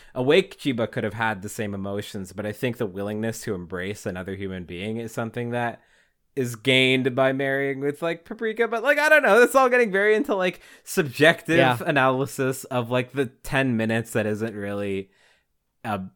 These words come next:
Speaker 1: you know, emblematic of the rest of the movie, 'cause I think there's a lot of other stuff that's interesting.
Speaker 2: I don't know. I, I personally think that it's a,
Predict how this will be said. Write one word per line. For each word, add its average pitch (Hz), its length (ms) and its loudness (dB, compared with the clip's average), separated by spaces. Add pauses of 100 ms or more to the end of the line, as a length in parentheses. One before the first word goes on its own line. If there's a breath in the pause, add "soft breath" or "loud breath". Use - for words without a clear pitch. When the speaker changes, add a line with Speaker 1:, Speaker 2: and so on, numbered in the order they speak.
Speaker 1:
you 117 100 0
know, 101 200 -2
emblematic 101 640 -6
of 98 100 -8
the 98 100 -8
rest 95 300 -8
of 104 80 -14
the 101 100 -8
movie, 90 420 -12
'cause - 140 -20
I 92 80 -12
think 95 180 -16
there's 104 140 -10
a 110 60 -4
lot 101 240 -4
of 110 80 -2
other 90 260 -10
stuff - 340 -14
that's 95 200 -14
interesting. 82 540 -20
Speaker 2:
I 190 120 8
don't 147 140 4
know. 131 340 2
I, 180 360 2 (540)
I 196 220 0
personally 160 540 -2
think 120 560 -6 (300)
that 110 280 -2 (640)
it's - 300 -10
a, 104 120 -8